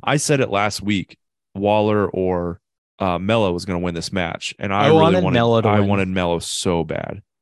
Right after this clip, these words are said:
Speaker 2: Yeah,
Speaker 1: But
Speaker 2: but Waller won.
Speaker 1: apparently
Speaker 2: Um,
Speaker 1: the, there's the plan. The plan is for Mello to face Braun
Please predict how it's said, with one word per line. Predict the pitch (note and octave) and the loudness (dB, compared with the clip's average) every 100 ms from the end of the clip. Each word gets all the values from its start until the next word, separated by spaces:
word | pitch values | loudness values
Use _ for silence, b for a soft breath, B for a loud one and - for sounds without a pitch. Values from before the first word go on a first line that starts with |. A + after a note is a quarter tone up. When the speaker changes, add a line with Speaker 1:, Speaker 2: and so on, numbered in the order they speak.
| _ _ _ | _ _ _
Speaker 2:
Yeah, | - G#2 F#2 | -10 -10 -4
Speaker 1:
But | G2 F2+ - | -2 -2 0
Speaker 2:
but | B2 B2 _ _ | 0 -2 _ _
Waller | B2 C#3 C#3 | -4 2 2
won. | A#2+ G#2 G2+ A#2 _ _ G#2 | 2 0 -4 -6 _ _ -6
Speaker 1:
apparently | - C#3 A#2 A2+ G#2 G2+ | -2 2 4 4 4 2
Speaker 2:
Um, | G2 | 0
Speaker 1:
the, | F#2+ - | -6 -8
there's | G#2 G2+ F#2+ | -2 -2 -2
the | G2 G2+ | -2 -6
plan. | - G#2 G2+ G2+ F#2+ F#2 | -4 -4 -2 -2 -4 -8
The | F#2+ | -8
plan | - C3+ D3 C#3 | -4 -2 0 -2
is | A2+ | -4
for | - G#2+ | -6 -4
Mello | G2 F#2+ F#2+ | 0 0 0
to | F2 | -2
face | - F2+ - | -4 -6 -6
Braun | F#2+ F2 E2+ E2 E2+ | -4 -2 -2 -6 -12